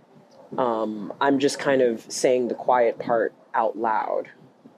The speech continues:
with the way that I look and the way that I move, with the music that I choose. Um, I do songs by everybody. Um, my personal understanding and belief is that Black people own all music. I do music by white people, white women.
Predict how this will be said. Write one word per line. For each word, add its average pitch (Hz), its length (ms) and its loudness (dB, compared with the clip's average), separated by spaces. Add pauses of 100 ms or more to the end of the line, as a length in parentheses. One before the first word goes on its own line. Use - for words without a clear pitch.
(100)
with 127 180 2
the 131 80 0
way 117 200 4
that 110 160 -2
I 107 80 0
look 113 360 0
and 117 120 -2
the 113 40 0
way 113 200 0
that 113 140 -4
I 107 100 -4
move, 107 520 -8 (180)
with 127 320 0
the 123 60 -2
music 139 540 2
that 117 100 2
I 101 100 2
choose. - 680 -14 (540)
Um, 110 420 0
I 127 120 4
do 139 160 2
songs 131 380 0
by 120 180 2
everybody. 123 640 -2 (540)
Um, 110 380 -2
my 120 140 2
personal 135 540 2
understanding 131 800 4
and 123 120 4
belief 135 420 2
is 113 180 0
that 120 320 2
Black 131 380 2 (340)
people 147 580 2
own 139 260 4
all 139 260 4
music. 107 640 -2
I 127 80 2
do 127 160 0
music 127 320 0
by 127 120 2
white 139 280 4
people, 147 360 0
white 123 240 2
women. 143 400 2